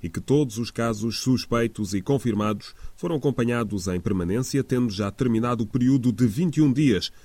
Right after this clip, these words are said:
de monitorização do surgimento de sintomas de ébola.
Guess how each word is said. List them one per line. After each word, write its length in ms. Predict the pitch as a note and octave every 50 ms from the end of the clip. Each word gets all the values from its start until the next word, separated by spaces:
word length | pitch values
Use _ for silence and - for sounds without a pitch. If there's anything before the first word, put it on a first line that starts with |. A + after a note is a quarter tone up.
| - - _
de 140 | G2+ G2 F#2
monitorização 1000 | F2 G2+ C3 C#3 C3+ B2+ G#2 C3 B2 B2 A2 G2 A2 G#2 - - C3 A#2+ B2 B2+
do 200 | A2 F#2+ A2 A2+
surgimento 720 | G#2 - - C#3 B2 G2 G#2+ A2 G#2+ A2 A2+ A2 G#2 G#2+ G#2
de 140 | F2+ G2+ G2
sintomas 680 | - - - C3+ A#2+ - A#2 A2 G#2 G#2 G#2+ G#2 F2
de 180 | E2 G#2+ G#2+ G#2
ébola. 480 | - A#2 G#2+ F2+ F2+ F2 D#2 C#2+ C#2